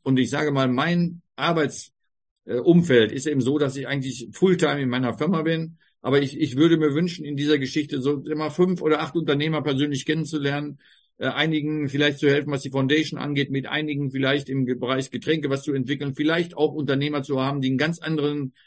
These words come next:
äh, Einblick haben, einfach nur um Freundschaften zu, zu machen, das ist richtig. Aber ich sage, mir geht's nicht drum, jetzt eine Riesenmenge zu haben, sondern mir geht's wirklich auch um Qualität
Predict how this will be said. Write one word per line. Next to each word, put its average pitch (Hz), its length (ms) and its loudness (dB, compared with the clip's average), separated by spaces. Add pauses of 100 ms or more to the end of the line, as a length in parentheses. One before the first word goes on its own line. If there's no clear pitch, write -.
(100)
äh, 139 120 0
Einblick 151 460 0
haben, 147 200 -2
einfach 143 240 -4
nur 143 280 0
um 139 140 0
Freundschaften 156 580 0
zu, 139 180 -12
zu 135 160 -2
machen, 151 320 0
das 135 140 -2
ist 131 160 -2
richtig. 151 300 -2
Aber 131 120 0
ich 123 80 -4
sage, 139 260 -4 (260)
mir 143 140 4
geht's 151 200 2
nicht 170 180 0
drum, 160 160 0
jetzt 151 220 -2
eine 135 200 2
Riesenmenge 151 580 -2
zu 151 180 -4
haben, 147 100 -4
sondern 143 160 -2
mir 143 120 0
geht's 135 180 -4
wirklich - 280 -6
auch 123 100 0
um 127 260 -2
Qualität 131 640 2